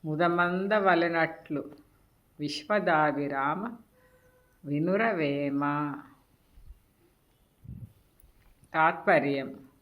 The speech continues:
ఉడుముతోక పట్టుకొని ఎంతసేపు లాగి లాగి పీకినను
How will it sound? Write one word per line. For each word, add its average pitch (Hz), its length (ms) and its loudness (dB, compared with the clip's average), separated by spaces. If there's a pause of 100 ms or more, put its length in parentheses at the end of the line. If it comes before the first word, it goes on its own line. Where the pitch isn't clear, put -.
(960)
ఉడుముతోక 214 680 2
పట్టుకొని 190 880 0 (580)
ఎంతసేపు 208 760 -2
లాగి 165 580 2
లాగి 165 440 2
పీకినను 180 1000 -4